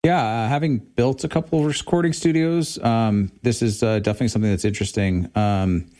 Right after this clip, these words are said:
and, you know, uh, room treatment is, like, a huge thing when you're actually, um,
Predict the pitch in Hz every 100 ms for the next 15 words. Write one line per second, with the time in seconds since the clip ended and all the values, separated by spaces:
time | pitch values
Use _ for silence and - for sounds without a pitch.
0 | _ - - _ _ _ - 117 113 110
1 | 104 - 120 104 - 113 101 110 117 143
2 | 135 120 101 95 - 92 98 95 95 90
3 | 110 110 98 - - 107 101 98 95 92
4 | 92 - 90 85 - 90 90 87 92